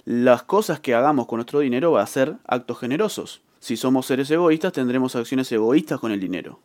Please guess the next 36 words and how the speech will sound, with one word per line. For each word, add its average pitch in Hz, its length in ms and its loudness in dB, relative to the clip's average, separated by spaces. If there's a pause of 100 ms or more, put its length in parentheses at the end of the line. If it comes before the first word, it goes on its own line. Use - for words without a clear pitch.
(160)
Pensaremos 113 460 -4
solo 107 240 -4
en 98 80 -6
nosotros, 143 600 -2 (120)
pensaremos 117 500 -4
en 110 80 -4
crecer 107 320 -6
nosotros, 127 500 0
en 101 120 -4
abultar 110 420 -2
dinero, 123 460 -2 (280)
en 117 100 -4
no 120 60 0
ayudar 113 300 -2
a 113 60 0
nadie, 127 420 0 (160)
en 110 800 -4 (300)
liquidar 123 440 2
a 117 60 4
otras 117 220 -4
personas, 123 720 -2
en 117 240 -4
explo-, 120 460 -6
explotar 131 500 2
a 123 60 4
otras 117 180 -4
personas 120 640 -4
en 120 120 -4
favor 110 300 0
mío, 123 360 -2
¿se - 120 -12
entiende? 127 460 -2 (160)
Si - 160 -8
somos 185 340 4
egoístas, 170 480 2
tendremos 127 540 -2